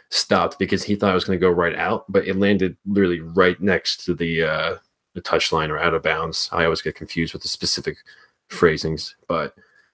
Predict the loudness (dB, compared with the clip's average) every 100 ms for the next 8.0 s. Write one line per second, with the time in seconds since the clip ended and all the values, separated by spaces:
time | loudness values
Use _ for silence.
0 | _ 2 4 4 4 2 4 2 4 2
1 | 0 -4 -2 -2 0 0 0 0 -2 -6
2 | -4 -4 -4 -4 0 -2 -2 -14 _ _
3 | -2 -2 -2 -6 -6 -4 -2 0 0 -4
4 | _ _ 2 2 0 -2 -2 -6 -6 -6
5 | 0 0 0 -2 0 2 2 2 2 2
6 | 0 -2 -4 _ -20 -20 _ -4 2 2
7 | 4 2 2 0 -2 -4 -10 -12 -12